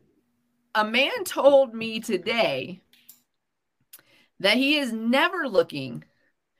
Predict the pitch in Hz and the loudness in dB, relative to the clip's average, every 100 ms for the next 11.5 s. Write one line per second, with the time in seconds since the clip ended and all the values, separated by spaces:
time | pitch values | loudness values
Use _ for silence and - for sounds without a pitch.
0 | _ _ - 214 190 170 147 165 180 _ | _ _ -8 0 2 2 0 -6 -14 _
1 | - _ _ _ 190 180 214 190 175 131 | -20 _ _ _ -2 -2 0 0 0 -4
2 | - 214 262 233 151 147 147 143 139 175 | -10 -8 -4 -2 -4 -6 -6 -6 -8 -12
3 | - - _ _ _ _ - - 220 - | -14 -20 _ _ _ _ -18 -14 -12 -14
4 | _ _ _ _ 226 254 254 269 233 - | _ _ _ _ 0 4 4 4 2 -2
5 | - 240 175 160 - _ _ _ _ _ | 2 4 4 0 -8 _ _ _ _ _
6 | _ _ _ _ _ _ _ _ _ _ | _ _ _ _ _ _ _ _ _ _
7 | - - 302 294 240 - 190 165 143 101 | -16 -16 -20 -20 -18 -4 -2 -2 -4 -8
8 | - - - 185 247 226 220 208 214 202 | -10 -16 -4 -2 2 4 2 0 -4 -4
9 | - 160 143 147 - _ _ _ _ _ | -4 -6 -6 -12 -16 _ _ _ _ _
10 | _ _ _ _ _ - 190 175 208 320 | _ _ _ _ _ 0 0 0 -4 -6
11 | 220 - 220 240 - | -6 -8 -10 -10 -10